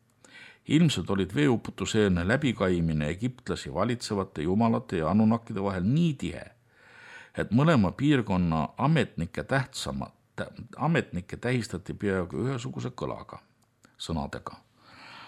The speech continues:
Aga võib-olla olid need ühed ja samad olendid, kes elasid nii Mesopotaamias kui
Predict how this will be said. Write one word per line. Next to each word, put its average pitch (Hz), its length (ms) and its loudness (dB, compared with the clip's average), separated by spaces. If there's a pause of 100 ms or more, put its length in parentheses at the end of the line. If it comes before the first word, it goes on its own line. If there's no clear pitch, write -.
(1000)
Aga 120 160 2
võib-olla 143 540 8
olid 123 180 4
need 110 320 4 (1000)
ühed 143 220 4
ja 123 60 -2
samad 147 240 4
olendid, 110 540 4 (200)
kes - 220 -6
elasid 104 480 -2
nii 165 240 8
Mesopotaamias 71 920 0 (180)
kui 135 300 -2